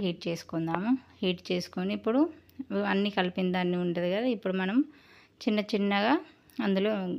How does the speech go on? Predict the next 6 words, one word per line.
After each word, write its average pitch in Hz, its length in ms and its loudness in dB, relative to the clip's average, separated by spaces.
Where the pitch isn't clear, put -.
ఆయిల్లో 190 320 4
వేసుకుందాం. 175 580 0
చిన్న 180 260 -2
చిన్న 175 240 -4
పునుగుల్లాగా 170 640 -2
వేసుకోవాలి. 175 680 -4